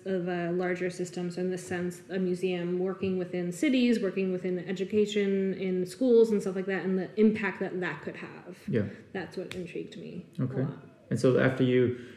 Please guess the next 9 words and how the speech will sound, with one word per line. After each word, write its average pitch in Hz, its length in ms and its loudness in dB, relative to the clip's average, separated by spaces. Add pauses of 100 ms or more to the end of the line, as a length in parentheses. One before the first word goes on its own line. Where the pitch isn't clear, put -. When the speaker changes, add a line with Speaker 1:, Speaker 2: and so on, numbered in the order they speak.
(140)
Speaker 2:
you 127 140 4
were 120 460 4
making 131 420 2
your, 120 300 4
your 120 300 0
first 123 260 -2
steps - 240 -2
into 117 160 -6
the - 340 -2